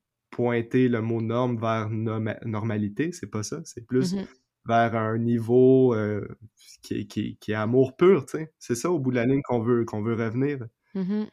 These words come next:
Speaker 1: Puis tous les autres comportements compensatoires, ben, c'est parce qu'il y a de l'inconfort, il y a de l'inconfort parce qu'il y a de l'information qui essaie de rentrer,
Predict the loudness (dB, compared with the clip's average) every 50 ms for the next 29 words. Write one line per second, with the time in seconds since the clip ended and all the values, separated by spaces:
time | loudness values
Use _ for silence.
0 | _ _ _ _ _ _ _ -2 0 0 0 0 0 4 6 6 8 8 6 6
1 | 6 4 2 2 2 0 -2 0 2 0 0 -2 -4 -4 -2 0 2 2 2 0
2 | 0 0 0 2 2 2 2 2 2 0 0 2 2 4 4 4 4 2 2 0
3 | -2 -2 -2 -4 -2 -2 0 0 2 2 2 2 2 2 0 0 2 2 2 2
4 | 2 0 0 0 2 2 2 2 2 0 2 0 0 0 2 2 4 4 4 4
5 | 2 0 -2 -2 -2 0 0 2 4 4 4 4 2 2 2 2 2 4 2 2
6 | 2 0 -2 0 0 0 2 2 2 2 0 0 0 2 2 2 2 0 -2 -2
7 | -2 0 2 2 2 0